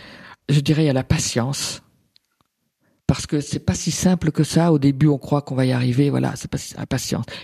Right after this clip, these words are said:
Il y a l'honnêteté. Parce que on se fait vraiment avoir par nous-mêmes. Donc, honnêteté, sincérité. C'est là où le rôle du maître spirituel est important.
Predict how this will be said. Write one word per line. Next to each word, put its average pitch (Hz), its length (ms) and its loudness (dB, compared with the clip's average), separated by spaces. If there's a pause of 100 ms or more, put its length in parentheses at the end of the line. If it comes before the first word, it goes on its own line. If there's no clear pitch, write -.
Il - 20 2
y 147 40 2
a 151 40 4
l'honnêteté. 160 800 0 (1400)
Parce 139 160 2
que 151 180 4 (100)
on 135 120 -6
se - 160 -2
fait 143 180 2
vraiment 147 380 2
avoir 156 580 4
par 135 180 0
nous-mêmes. 139 600 2 (680)
Donc, 135 220 -2 (100)
honnêteté, 143 420 2
sincérité. 151 760 2 (240)
C'est - 180 4
là 180 300 4 (260)
où 151 120 4
le 147 100 6
rôle 156 300 2
du 143 100 -2
maître 147 300 0
spirituel 143 560 0
est 139 160 -2
important. 175 560 0